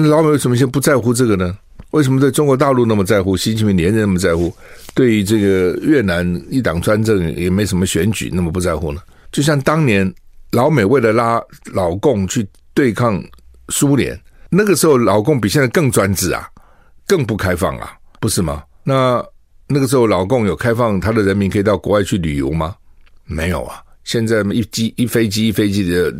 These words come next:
旅客到国外旅游啊，所以那个时候比现在更封闭。但那时候尼克森基辛有在乎吗？嗯，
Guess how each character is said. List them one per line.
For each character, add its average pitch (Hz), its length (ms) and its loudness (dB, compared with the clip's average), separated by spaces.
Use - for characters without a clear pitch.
旅 87 180 -6
客 104 160 -2
到 98 140 0
国 85 160 -2
外 87 80 0
旅 67 140 -6
游 58 120 -6
啊， - 80 -18
所 147 120 0
以 156 40 2
那 175 60 4
个 160 60 2
时 160 60 2
候 147 60 4
比 98 160 -2
现 135 140 0
在 120 80 2
更 117 200 -2
封 95 220 0
闭。 87 180 -4
但 151 140 0
那 170 120 4
时 151 80 2
候 151 60 2
尼 123 140 2
克 160 160 2
森 135 220 0
基 143 160 -2
辛 127 160 0
有 101 120 2
在 120 220 0
乎 113 200 -2
吗？ 107 200 -4
嗯， 90 100 -4